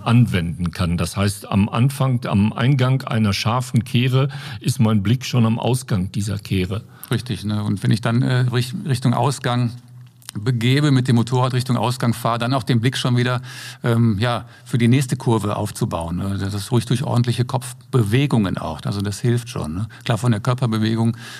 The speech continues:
Speaker 2: ähm, auf dem Motorrad sollte man nicht statisch sitzen, sondern je nach Kurve links rum, rechts rum, da auch ein bisschen mitarbeiten. Das ist klar. Ähm, noch mal zu der Blickführung auch, äh, ein gutes Beispiel aus dem Alltag ist auch ein Tablett, das ich trage. Das ist so der Klassiker, den man auch gerne liest in dem Zusammenhang.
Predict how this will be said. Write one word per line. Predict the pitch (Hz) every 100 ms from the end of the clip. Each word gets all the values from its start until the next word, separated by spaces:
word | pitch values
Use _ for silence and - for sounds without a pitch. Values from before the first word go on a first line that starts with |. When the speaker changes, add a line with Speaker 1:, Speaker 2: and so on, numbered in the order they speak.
| - -
Speaker 2:
ähm, | 110
auf | 117
dem | 113
Motorrad | 104 117 110 107
sollte | 104 113
man | 104
nicht | 101 -
statisch | - 101 120 127 -
sitzen, | 131 120 -
sondern | 98 101 98
je | 101
nach | 107 - - - - -
Kurve | 147 139 123
links | 139 127
rum, | 117
rechts | 120 127 -
rum, | 117
da | 110
auch | 120
ein | 117
bisschen | 113 113
mitarbeiten. | 131 - 92 90 87 - 147 - - - - -
Das | 98
ist | 95 -
klar. | 98 113 127 - - -
Ähm, | 123 123 120
noch | 123 123
mal | 131
zu | 127
der | 127 117
Blickführung | 131 - 135 131 131
auch, | 120 117
äh, | 120 120
ein | 117
gutes | 123 123
Beispiel | 110 123 -
aus | 127
dem | 131
Alltag | - 123 123 117
ist | 110
auch |
ein | 117
Tablett, | 123 113 123 127
das | -
ich | 98
trage. | - 92 85
Das | 92
ist | 117
so | 131
der | 127
Klassiker, | 131 127 127 127
den | 117
man | 117
auch | 104
gerne | - 120
liest | 113 143 131 123
in |
dem | 110 110
Zusammenhang. | 120 101 107 131 127 135